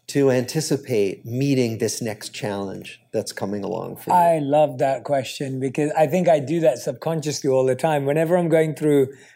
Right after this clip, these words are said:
Speaker 2: a new challenge, I automatically reflect on an old one
Speaker 1: Yeah.
Speaker 2: and think to myself, "How did I get through that when I got through that?" Like I was telling you about, I recently went through surgery.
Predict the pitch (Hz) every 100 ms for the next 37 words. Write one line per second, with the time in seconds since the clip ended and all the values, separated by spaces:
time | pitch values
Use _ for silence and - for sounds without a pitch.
0 | _ 147 151 165 160 - 160 156 139 117
1 | 110 120 - - _ _ _ _ - 147
2 | 143 147 - - 196 208 185 185 190 170
3 | 165 147 - 175 151 156 135 139 - 156
4 | 170 131 113 101 117 - - 143 139 -
5 | 139 175 165 160 147 139 160 269 294 269
6 | 208 - 180 139 156 143 139 135 123 135
7 | 127 127 120 117 131 - 127 - _ -
8 | 143 135 156 139 131 127 127 127 139 127
9 | 120 131 - 175 170 131 135 123 117